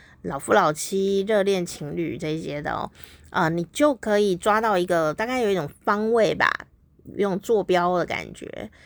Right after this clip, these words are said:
那你就往那个地方去思考，诶，有可能会突破一些沟通障碍，那你就可以，呃，找到比较好沟通的方法，比较，第一个就是不要误会对方，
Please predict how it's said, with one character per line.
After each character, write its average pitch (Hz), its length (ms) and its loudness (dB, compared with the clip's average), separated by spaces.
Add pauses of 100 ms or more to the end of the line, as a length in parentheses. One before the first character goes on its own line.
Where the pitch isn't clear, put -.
(240)
那 214 120 -2
你 208 100 2
就 208 160 4
往 143 220 -2
那 180 80 -2
个 190 80 2
地 180 140 0
方 175 200 0
去 180 140 -6
思 180 320 -4
考， - 300 -2 (240)
诶， 262 120 4
有 294 140 6
可 226 140 -4
能 165 100 0
会 214 140 -2
突 190 200 -4
破 214 280 0
一 214 40 4
些 208 240 0
沟 202 220 0
通 208 260 -4
障 190 280 0
碍， 170 340 -2 (640)
那 247 100 2
你 214 80 2
就 202 100 0
可 202 140 -2
以， 180 220 0 (460)
呃， 147 460 -10 (560)
找 151 180 -2
到 220 260 4
比 185 120 -6
较 214 120 2
好 190 120 2
沟 202 200 2
通 208 180 0
的 180 140 0
方 180 280 -2
法， - 340 -2 (220)
比 190 100 -2
较， 240 220 2
第 262 180 -2
一 262 40 -2
个 220 140 4
就 220 80 -2
是 233 80 0
不 214 100 0
要 196 140 6
误 226 140 4
会 220 200 2
对 208 160 0
方， 190 480 -2